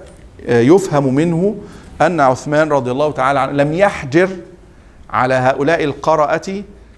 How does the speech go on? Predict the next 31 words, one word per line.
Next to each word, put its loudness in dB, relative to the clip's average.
لكن 0
ليس 2
في -2
المحافل -2
ولا 0
في -14
الجموع -2
ولا 2
في -4
الصلاة، 2
إنما 2
حياتهم 0
الخاصة -2
لا 0
بأس 2
أن -2
يقرأ -2
بهذه -2
القراءة -2
التفسيرية 2
أو 4
هذه 0
القراءات -2
الأحادية -2
التي -2
يستوثق -2
صاحبها -4
منها، -4
لكن -2
مع 4
نفسه، 0